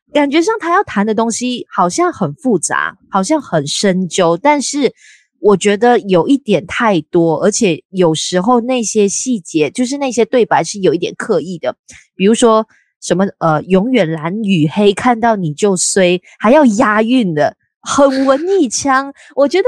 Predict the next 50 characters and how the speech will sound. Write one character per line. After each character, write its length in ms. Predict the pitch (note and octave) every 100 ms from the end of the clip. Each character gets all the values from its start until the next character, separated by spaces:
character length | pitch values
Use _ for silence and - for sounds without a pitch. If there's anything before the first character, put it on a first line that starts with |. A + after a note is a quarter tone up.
| A#4+
整 160 | - G3+
个 260 | F#4 - -
东 200 | D#4 D#4
西 200 | D#4 E4
就 100 | D4
变 260 | D#4 F4 C#4+
成， 380 | G3+ F3+ F3 A3 _ _ _ _ _ _
你 100 | A#3+
到 280 | G#3 F4+ F#4+
底 120 | A3+
是 220 | F3 D4
在 240 | C#4 D#4 C#4+
刻 240 | - D#4+
意 160 | D4+ C#4
设 220 | - D4+
计 160 | C4 C4
这 160 | C#4+
些 120 | A#3 A3+
东 200 | A3+ A3+
西 240 | - A#3
让 240 | A3+ C4+ G3
我 180 | D3
想 200 | D3 -
要 140 | G3 A3+
投 280 | - D#3 D#3+
入 200 | D4 B3+
呢？ 180 | A#3 A3+ - -
还 140 | F#3+
是 160 | G#3 E4+
其 160 | - G#3+
实 160 | G3+
你 160 | G3 G3+
想 300 | - F3 D#3
要 200 | A3+ G#3+
把 240 | - D#3+
所 200 | E3 G#3+
有 80 | A3+
东 120 | F#3+
西 140 | F3 G3
都 140 | F#3+
回 320 | F#3+ E3 D#3
归 240 | D#3+ G3 F#3
到 180 | A3 -
以 140 | E3+
前 280 | C#3 E3+ D#3+
台 240 | - D#3+
湾 260 | D#3 E3+ F#3+
的 100 | F3
那 200 | E3 F#3
种， 320 | D#3+ D3 C3+